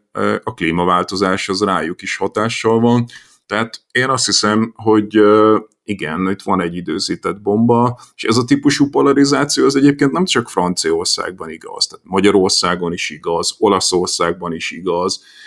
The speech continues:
eh, az Egyesült Államokban is igaz, ugye beszélgettünk ebben a műsorban Izraelről, ott is igaz, Törökországban is igaz, szóval az, és egyre inkább Németországban is ugye az A F D erősödésével, szóval hogy az a ritka ma már, ahol ez a típusú polarizáció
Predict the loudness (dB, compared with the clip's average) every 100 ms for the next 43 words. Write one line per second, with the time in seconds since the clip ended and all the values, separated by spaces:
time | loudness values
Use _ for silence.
0 | -20 -18 -14 -12 -14 -18 _ -6 -4 0
1 | 0 2 2 2 0 2 0 -2 -4 -6
2 | -6 -10 -8 -4 -4 -6 -8 -4 -2 -2
3 | -2 -2 -4 -6 -4 -4 -4 -6 -6 -6
4 | -6 -10 -12 -6 -2 2 2 2 0 -2
5 | -4 0 0 0 -6 -10 -8 -4 -2 0
6 | -2 -4 -18 -6 0 2 2 2 0 -2
7 | -6 -8 -10 -12 -12 -14 -14 -14 -8 -6
8 | -6 -8 -18 _ 0 4 6 4 2 -2
9 | 0 2 2 0 -2 -6 -4 0 0 0
10 | -2 0 -2 -2 -4 -4 -4 -2 -2 -2
11 | -2 -4 -2 0 0 -2 -2 -4 -4 -2
12 | 0 0 0 0 4 6 6 6 4 4
13 | 2 0 -2 0 2 2 2 2 0 2
14 | 2 2 -2 -6 -8 -10 -10 -4 -2 0
15 | -2 -2 -2 -2 2 2 2